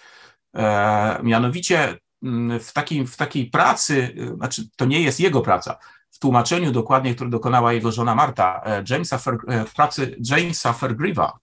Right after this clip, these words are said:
Ona jest zatytułowana po niemiecku Geografie und Weltmacht,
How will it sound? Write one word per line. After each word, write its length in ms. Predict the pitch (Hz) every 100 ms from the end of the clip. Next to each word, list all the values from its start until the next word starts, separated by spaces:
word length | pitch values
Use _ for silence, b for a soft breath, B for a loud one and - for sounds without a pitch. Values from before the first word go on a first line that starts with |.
| _ _ _ _ -
Ona 380 | 185 151 - - 113
jest 200 | 135 131
zatytułowana 720 | 139 - 139 139 120 147 151
po 120 | 131
niemiecku 640 | 123 120 160 - 151 135 117
Geografie 560 | 135 131 127 120 180
und 140 | 156 117
Weltmacht, 640 | 147 117 78 - - -